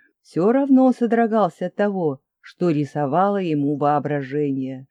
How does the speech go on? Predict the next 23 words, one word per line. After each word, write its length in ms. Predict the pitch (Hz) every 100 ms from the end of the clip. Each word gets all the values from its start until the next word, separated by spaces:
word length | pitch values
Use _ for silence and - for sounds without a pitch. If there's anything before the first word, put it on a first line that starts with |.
| _ _
Так, 220 | 240 277
промучившись 720 | 262 254 240 254 233 208 208
до 100 | 160
рассвета 640 | 165 160 214 247 262 233 214
и 180 | - 170
ни 80 | 185
на 100 | 196
минуту 460 | 226 269 269 240
не 160 | 147 147
вздремнул, 640 | 135 147 143 156 226 233 - _ _
вскочил 480 | _ 190 220 311 262
на 220 | 156 202
ноги 460 | 208 196 190 185 - _ _
и 160 | - 277
решил 460 | 254 214 202 208
идти 200 | 196 -
на 180 | 185 180
улицу. 500 | 160 139 135 - - - _
Лишь 400 | 175 269 294 254
слегка 460 | 185 175 - 185 190
посерело 560 | 156 - 151 151 143
за 180 | 131 143
окошком. 520 | 143 143 143 - 131